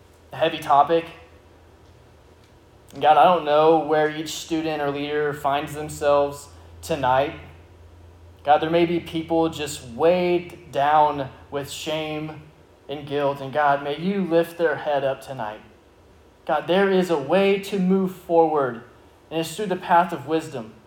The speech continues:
So God, we ask for that. Would you give us the boldness and courage it takes to walk in wisdom in our relationships? That we not just carelessly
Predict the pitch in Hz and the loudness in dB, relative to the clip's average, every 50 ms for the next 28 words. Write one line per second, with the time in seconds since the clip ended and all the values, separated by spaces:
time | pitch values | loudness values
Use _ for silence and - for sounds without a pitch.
0 | - _ _ _ _ _ _ _ _ _ _ _ _ _ _ _ _ _ _ _ | -20 _ _ _ _ _ _ _ _ _ _ _ _ _ _ _ _ _ _ _
1 | _ - _ _ _ _ _ _ _ - - 190 180 170 160 160 185 190 180 156 | _ -20 _ _ _ _ _ _ _ -8 -4 2 4 4 6 6 4 4 4 6
2 | 165 180 190 190 - - - 170 160 147 131 135 156 165 151 175 220 214 - 202 | 8 6 6 6 2 -6 -4 0 2 2 2 2 0 -6 -6 -4 -4 -2 2 2
3 | 202 190 170 190 175 170 - - - - - - - - - - - 180 165 - | 4 6 8 6 6 6 4 -4 -12 -14 -18 -20 -20 -20 -6 0 2 2 4 8
4 | 175 190 220 240 233 233 226 226 - 226 208 196 - 196 185 185 185 175 165 175 | 8 10 10 10 8 6 4 4 4 0 0 0 2 2 4 6 6 4 4 2
5 | 170 175 - 170 160 143 123 113 - - - - - _ - - - - - - | -2 -2 0 0 0 0 0 -2 -4 -6 -6 -8 -12 _ -20 -20 -20 -20 -20 -20
6 | - _ _ - _ _ _ _ _ _ _ _ _ - - _ _ - _ - | -20 _ _ -20 _ _ _ _ _ _ _ _ _ -20 -20 _ _ -20 _ -20
7 | - - _ _ _ _ _ _ _ _ _ _ _ - - - - - 190 180 | -20 -20 _ _ _ _ _ _ _ _ _ _ _ -20 -20 -6 0 4 8 10
8 | 180 180 180 180 170 156 156 165 165 156 139 147 139 143 143 147 143 139 143 143 | 10 8 8 4 2 6 6 6 6 6 4 0 0 2 4 4 4 6 6 6
9 | 143 147 147 - 135 117 - - 113 98 92 - - - - - - - - - | 6 4 2 -2 -6 -8 -8 -8 -8 -8 -10 -10 -14 -16 -16 -18 -20 -20 -20 -4
10 | - - 160 165 170 180 180 170 165 165 175 190 202 196 180 170 - - 165 143 | 4 6 6 6 6 6 4 2 4 6 6 8 8 8 6 4 2 -4 -10 -4
11 | 131 175 185 180 180 - - - - - 202 220 220 220 208 202 190 190 - - | 2 4 4 4 4 0 -6 -8 -2 4 6 8 10 10 10 8 6 4 2 4
12 | 180 180 170 165 151 139 123 - - | 6 6 8 8 6 4 2 -2 -10